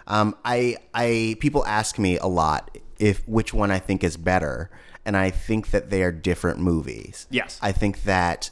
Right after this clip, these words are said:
Speaker 1: Homecoming is a very good M C U movie. I feel like Far From Home is a great Spider-Man movie.
Speaker 2: Agreed. Now, to some people, this is gonna be controversial, but, uh, the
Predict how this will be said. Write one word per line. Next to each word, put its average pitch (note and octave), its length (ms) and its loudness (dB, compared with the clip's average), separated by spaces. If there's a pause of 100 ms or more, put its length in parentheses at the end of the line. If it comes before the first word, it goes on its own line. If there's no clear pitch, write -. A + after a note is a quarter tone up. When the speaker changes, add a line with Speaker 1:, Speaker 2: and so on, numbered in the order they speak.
Speaker 1:
Homecoming A#2+ 720 0
is F#2 400 0 (180)
a A2 80 4
very G#2 640 0
good F#2 580 0
M G2 180 2
C G2 200 0
U F2 300 2
movie. C#2 500 -6 (260)
I G2+ 100 0
feel G#2+ 180 0
like G2 140 2
Far G2 240 0
From F#2 180 -2
Home G2+ 240 0
is F#2 120 -2
a F2 40 -4
great E2 580 0 (220)
Spider-Man C2+ 760 -2
movie. A#1+ 440 -14
Speaker 2:
Agreed. B2 580 0
Now, G#2 100 -2
to A#2 100 -2
some F#3+ 320 2
people, F3 380 0
this A2 200 0
is A2+ 120 -2
gonna A2+ 200 0
be G#2+ 200 0
controversial, G2 760 0 (220)
but, A2 520 -2
uh, G2 380 2 (480)
the B2+ 180 -6